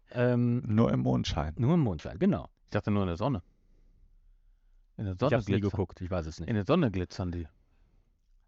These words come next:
Speaker 1: Aber auf jeden Fall, ähm, ich, das soll wahrscheinlich eine Andeutung auf den Vampirfilm sein, aber als Bild macht es keinen Sinn, warum der Werwolf, ähm, Fledermausflügel hat.
Speaker 3: Vor allem hat der auch, äh, Hand-, hat der auch Krallen.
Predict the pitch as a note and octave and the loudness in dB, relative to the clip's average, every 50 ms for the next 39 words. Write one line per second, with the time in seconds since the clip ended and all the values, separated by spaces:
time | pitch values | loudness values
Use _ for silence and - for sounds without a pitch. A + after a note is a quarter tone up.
0 | _ _ - A2+ A#2+ B2+ A#2+ A2+ C#3 D#3 E3 - - C#3 C#3 C#3+ _ _ _ _ | _ _ -2 2 2 2 2 4 2 2 2 2 2 0 0 0 _ _ _ _
1 | _ - - - - - - A#2+ A#2+ A#2+ A#2+ A#2+ A#2+ A#2+ A#2+ _ _ _ _ _ | _ -20 -20 -20 -20 -10 -4 0 0 2 2 2 0 -2 -4 _ _ _ _ _
2 | _ _ _ _ _ - - B2 _ _ _ - B2+ A2+ - - B2+ C#3 D#3+ F3 | _ _ _ _ _ -8 -8 -8 _ _ _ -4 -4 -2 2 2 2 4 4 4
3 | D#3 - - D#3+ E3 C#3+ - - B2 - A2+ A2+ C#3 D#3+ F3 E3+ C#3+ A#2 F#2+ - | 2 2 2 0 0 0 -2 -6 -8 -4 -2 -2 0 0 0 -2 -4 -6 -10 -16
4 | - A2+ A2 - B2+ C3 D3+ - - D#3+ D3 A#2+ A#2 - - A#2 G#2+ F#2+ F#2 F#2+ | -16 -14 -4 0 2 2 2 2 0 -2 0 -2 -2 -2 0 -2 0 0 -2 -4
5 | - - - - D#3 G3+ G#3+ - - A#2 G#2 G2+ G2+ G#2 G2+ F#2 G2 D#2+ E2+ G#2+ | -4 -6 -4 -2 0 0 0 -2 -4 -4 -2 -2 -2 -2 -4 -4 -6 -6 -4 -2
6 | C3+ F3 F#3 - - A#2 A2+ C3 - - G2+ F#2+ G2 F#2+ F#2+ - G3 A3+ D#3 - | -2 -2 -4 -2 -2 0 0 0 -2 -2 -6 -6 -8 -4 0 0 2 2 0 -2
7 | - - A2+ B2+ C3+ - A2+ - - - A#2 A2 G#2+ G2 G#2+ C3+ D#3 B2 G#2+ G#2 | -2 -2 -2 -2 -2 -6 -12 -10 -4 -2 0 0 0 0 2 2 2 2 2 0
8 | G#2 G#2 G2 F#2+ F2+ F#2+ G2+ G#2 G#2+ A2+ A#2 A#2+ - - - _ _ _ _ _ | 0 0 0 -2 -2 0 0 0 0 0 0 -2 -4 -8 -20 _ _ _ _ _
9 | _ _ - A2+ G#2+ G#2 G2+ G#2 G#2 - A2+ G#2 F#2 D#2+ D2+ - - - E2+ E2 | _ _ -6 -4 -2 0 0 0 0 0 0 -2 -2 -4 -6 -8 -10 -12 -14 -14
10 | - - - F2+ - G2 G2 G2+ F2 G#2+ A2+ - - G#2+ G2+ G2+ G2 G#2 - - | -14 -14 -8 -2 -2 0 0 -2 -4 -6 -8 -4 -2 0 0 0 0 -2 -4 -4
11 | G2 F#2+ F#2+ - - - G2+ F#2+ F2 E2+ - A#2+ C#3 C#3+ _ _ _ - - - | -4 -4 -4 -6 -8 -8 -6 -6 -6 -4 -4 -4 -4 -4 _ _ _ -16 -14 -12
12 | A2 A2+ A2 G#2+ G2+ A2+ G#2+ - - G2 - - G2 F2+ F#2 - _ - - - | -10 -10 -10 -10 -8 -8 -8 -6 -4 -6 -6 -6 -8 -10 -10 -12 _ -20 -18 -10
13 | - B2 B2 B2 A2 F#2+ F#2+ G#2 C#3 E3+ | -2 0 0 0 0 0 -2 -4 -4 -6